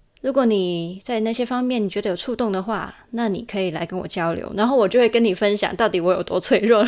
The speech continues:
我们可以一起去努力，这样子。对。那，嗯，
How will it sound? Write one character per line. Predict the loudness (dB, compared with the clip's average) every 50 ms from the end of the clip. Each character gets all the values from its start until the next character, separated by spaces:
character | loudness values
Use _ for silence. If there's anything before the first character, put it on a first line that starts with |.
| 2
我 | 0 0
们 | 2 0 0
可 | 4 6 6
以 | 6 6 4
一 | 2 -2 -6
起 | -8 -4 -2 -2
去 | -4 0 0 2 2
努 | 2 -2 -4 -2
力， | -2 -2 -2 -2
这 | -2 -4
样 | -4 -2 -6 -12
子。 | -14 -14 -16 -16 -16 -16 -20 -20 -20 -20 -20 -20 -20 -20 _ _ _ _
对。 | -6 -4 -4 -6 -14 -16 -20 -20 -20 -20 _ _ _ _ _
那， | _ -6 -4 -4 -2 -2 -2 -4 -4 -4 -2
嗯， | -2 -2 0 0 -2 -2 -2 -2 -4 -4 -6